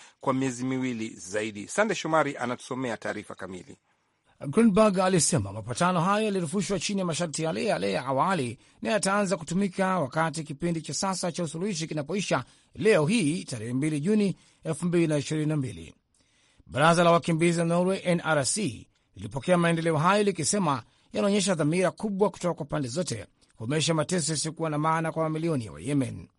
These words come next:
Speaker 2: Mkurugenzi wa baraza hilo nchini Yemen, Eric Hutchinson, alisema kurefushwa kwa mapatano hayo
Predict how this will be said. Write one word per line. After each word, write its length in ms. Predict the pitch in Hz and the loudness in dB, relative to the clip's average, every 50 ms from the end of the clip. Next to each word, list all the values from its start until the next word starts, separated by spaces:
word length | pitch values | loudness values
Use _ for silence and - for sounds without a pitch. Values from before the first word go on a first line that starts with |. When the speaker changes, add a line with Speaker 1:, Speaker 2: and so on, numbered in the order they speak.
| _ _ _ _ _ _ _ _ _ - _ _ _ - | _ _ _ _ _ _ _ _ _ -20 _ _ _ -8
Speaker 2:
Mkurugenzi 460 | 185 180 208 175 190 220 233 196 214 | -2 0 2 4 6 6 6 4 4
wa 60 | 214 | 4
baraza 220 | 208 202 190 180 185 | 4 4 4 2 2
hilo 180 | 190 196 202 | 2 2 0
nchini 260 | 190 - 180 170 175 | 0 0 -2 0 0
Yemen, 340 | 185 190 190 185 185 185 185 - - | 0 0 2 0 0 -2 -4 -4 -4
Eric 340 | 180 180 180 180 175 - 180 | -2 0 0 -2 -2 -4 -6
Hutchinson, 600 | 196 190 - 156 135 117 - - 92 90 71 - - _ _ _ _ _ _ - | -6 -4 -4 -4 -4 -4 -4 -6 -8 -12 -14 -18 -20 _ _ _ _ _ _ -18
alisema 480 | - 87 98 - 160 170 170 160 139 | -12 -8 -6 -2 0 0 0 0 0
kurefushwa 720 | 139 151 147 143 - 226 220 180 - 214 214 202 185 170 | -2 -4 -4 -4 -4 -4 -4 -4 -2 0 0 0 0 0
kwa 120 | - 165 151 | 0 -2 -2
mapatano 360 | 147 147 143 - - 101 101 | -2 -4 -6 -10 -12 -14 -12
hayo 360 | 107 143 190 170 104 - | -8 -6 -6 -6 -6 -8